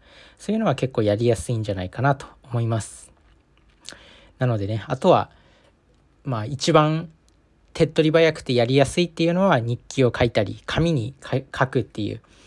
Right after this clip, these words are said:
紙に感情を書くと、やっぱね、紙にその自分の感情を吐き出すと、こう気持ちが落ち着いてくるっていうのがいろんな研究で明らかにされてるんで、それは本当にやった方がいいと思います。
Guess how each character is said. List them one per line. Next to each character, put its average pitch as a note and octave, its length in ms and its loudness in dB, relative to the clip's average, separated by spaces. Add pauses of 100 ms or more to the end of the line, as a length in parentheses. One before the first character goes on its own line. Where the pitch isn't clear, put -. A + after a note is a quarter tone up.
(240)
紙 E3+ 260 0
に E3+ 100 0
感 D3+ 260 0
情 D3+ 160 2
を D3 80 -4
書 D#3 100 -2
く - 100 -12
と、 D#3 240 4
や A#2 120 2
っ - 40 -6
ぱ F3+ 180 4
ね、 G#2+ 220 -8 (480)
紙 E3+ 220 -4
に C3+ 320 -2 (180)
そ - 180 -12
の A2+ 240 -8 (200)
自 C#3+ 180 -4
分 C#3+ 160 0
の C#3 100 0
感 C#3+ 260 0
情 D3+ 340 4
を A2 60 2
吐 - 320 -8
き - 20 -8
出 C3+ 100 0
す - 140 -10
と、 D3+ 220 0 (500)
こ G#2 200 -10
う F#2+ 40 -16
気 - 160 -10
持 C3 120 -2
ち - 160 -6
が A2 120 0
落 - 200 -8
ち - 40 -16
着 B2+ 120 -2
い - 20 -8
て A#2 100 -6
く B2+ 140 -4
る G#2 80 -2
っ G2+ 40 -6
て - 180 -10
い A2+ 60 -4
う - 20 -6
の A#2 100 -4
が D3 180 2
い A2+ 100 -4
ろ C3 100 -2
ん D#3 60 0
な E3 80 -2
研 D#3+ 220 -4
究 D3+ 200 0
で D3 80 4
明 C#3 240 0
ら C#3 80 0
か B2+ 140 0
に G2+ 80 -4
さ - 140 -10
れ G#2 80 -6
て A2+ 140 -8
る G#2+ 100 -6
ん G#2 80 -6
で、 G#2 200 -4 (280)
そ - 140 -6
れ D#3+ 80 4
は E3 320 4
本 B2+ 180 -8
当 C3 100 -8
に A#2+ 240 -6
や A#2 100 -2
っ - 20 -8
た A#2 120 -4
方 A#2 140 -2
が G#2 80 -2
い F#2+ 100 -4
い - 40 -16
と G#2+ 100 -4
思 G2+ 140 -6
い G#2 60 -6
ま G#2 140 -4
す。 - 240 -14